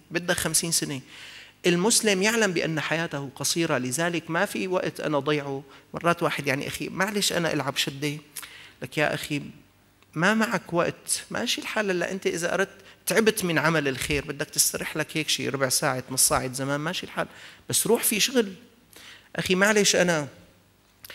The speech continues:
يعني بحب هيك أتفرج على مباريات وتابع مباريات." "يا أخي ماشي الحال، بس أنت مخلوق مشان فاستبقوا الخيرات." "معلش أنا كل يوم بنام عشر ساعات."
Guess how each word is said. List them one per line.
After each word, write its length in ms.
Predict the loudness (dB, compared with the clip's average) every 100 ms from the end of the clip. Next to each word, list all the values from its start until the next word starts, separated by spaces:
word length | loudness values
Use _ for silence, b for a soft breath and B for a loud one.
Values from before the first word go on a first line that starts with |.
| B B
يعني 200 | -2 0
بحب 320 | -2 -2 -2 0
هيك 200 | 0 -2
أتفرج 520 | -4 -4 2 2 2
على 200 | 0 0
مباريات 720 | 0 2 2 2 0 -2 -4
وتابع 340 | -2 0 0
مباريات." 600 | -2 -2 -2 -2 -4 -6 -10 -16 _ _ _ _ _ -20 -6
"يا 140 | -2 -2
أخي 160 | -2
ماشي 240 | -2 0 -2
الحال، 240 | 0 0
بس 260 | 2 0 0
أنت 460 | -4 -4 -2 -2 -4 B B B B
مخلوق 520 | -2 -2 2 4 4
مشان 320 | 2 2 2 0
فاستبقوا 520 | 4 4 4 -2 -4
الخيرات." 520 | -4 -4 -4 -10 -14 -18 _ -20 _ _ -20 _ _ _ B B B 0
"معلش 380 | 2 4 4 4
أنا 200 | 4 2
كل 220 | 0 -2
يوم 240 | 0 0
بنام 320 | -2 2 4 4
عشر 260 | 0 0
ساعات." 580 | 0 0 0 -2 -4 -8